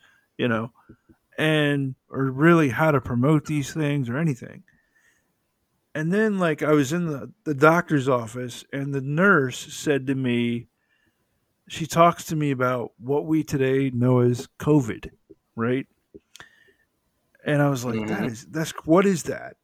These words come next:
Speaker 1: That's crazy." And so I researched a little bit. And by the time the N B A buttoned up, by the time the N-, March fourteenth of last year,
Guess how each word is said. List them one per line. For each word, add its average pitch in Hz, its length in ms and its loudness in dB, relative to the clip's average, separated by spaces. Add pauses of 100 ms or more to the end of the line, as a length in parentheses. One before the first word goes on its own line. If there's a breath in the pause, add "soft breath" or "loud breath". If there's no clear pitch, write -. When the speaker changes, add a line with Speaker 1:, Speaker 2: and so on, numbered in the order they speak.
(200)
Speaker 1:
That's 147 200 -8
crazy." 165 500 -4 (720 loud breath)
And 131 120 -10
so 170 140 -2
I 165 80 4
researched 143 600 0
a - 20 -2
little 135 160 -2
bit. 127 320 -4 (880 loud breath)
And 139 120 -6
by 170 140 2
the 165 80 -2
time 175 320 -2
the 147 160 0
N 180 140 0
B 156 140 2
A 196 180 2
buttoned 131 420 -4
up, 123 280 -8
by 135 100 -4
the 123 80 -8
time 165 260 0
the 151 140 2
N-, 147 400 -4
March 151 360 2
fourteenth 165 560 -2
of 113 120 -6
last 127 360 -6
year, 113 300 -10